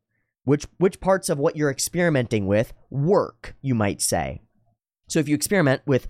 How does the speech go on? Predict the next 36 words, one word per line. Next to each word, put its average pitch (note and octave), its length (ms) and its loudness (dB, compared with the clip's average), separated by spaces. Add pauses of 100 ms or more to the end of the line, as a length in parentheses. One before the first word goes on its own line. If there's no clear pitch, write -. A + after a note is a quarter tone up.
(160)
with B2+ 160 -2
two E3 160 2
things, B2 300 -2
you, C3 180 0
you A#2+ 160 2
spend A#2+ 300 0
one E3+ 500 0
week B2+ 440 0 (960)
not C3+ 300 0
setting D3 240 2
an C#3 60 4
alarm B2 260 4
and A#2+ 100 0
waking A#2 260 0
up G2+ 100 -4
whenever F#2+ 180 0
you F2+ 100 -2
want, F3+ 220 2
and B2+ 100 -4
you A2 40 -4
spend G#2+ 300 -2
one D3 280 2
week C#3+ 300 2 (100)
setting C#3 300 2
an C3 60 2
alarm A#2+ 380 2
at, G#2+ 320 2
at G2 220 -2
sunrise D3 480 2
or C#3 80 2
whenever A2 340 2
and G#2+ 160 0
waking A2+ 260 0
up G#2 120 0
exactly G2+ 380 0
then. A#2 300 2